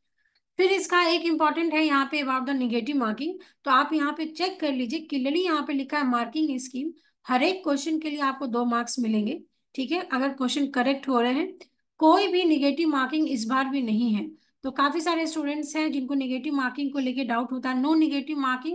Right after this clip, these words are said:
candidates needs to choose one of the most appropriate option। तो ये हो गया। एलिजिबिलिटी क्राइटेरिया की अगर मैं बात करूँ, तो जो भी, अ, पीजी के स्टूडेंट है, अगर आपका पीजी का लास्ट ईयर है, तो आप फॉर्म को फिल अप कर सकते हैं। तो पीजी लास्ट ईयर होना चाहिए आपका,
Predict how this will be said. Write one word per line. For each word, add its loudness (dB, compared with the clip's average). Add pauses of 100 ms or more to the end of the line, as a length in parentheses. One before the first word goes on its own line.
(140)
candidates -2
needs -4
to -2
choose -6
one 0
of -8
the -2
most -4
appropriate -4
option। -6 (520)
तो 0
ये 2
हो 4
गया। -2 (320)
एलिजिबिलिटी 4
क्राइटेरिया 2
की -4
अगर -2
मैं -6
बात 0
करूँ, -8 (460)
तो 4
जो 4
भी, 4
अ, 2
पीजी 0
के 0
स्टूडेंट -2
है, -2
अगर -2
आपका 0
पीजी -2
का -2
लास्ट 0
ईयर -2
है, -4
तो -10
आप 2
फॉर्म -4
को -10
फिल -2
अप -4
कर -4
सकते -6
हैं। -4 (420)
तो -2
पीजी 2
लास्ट 2
ईयर 2
होना 2
चाहिए -2
आपका, -4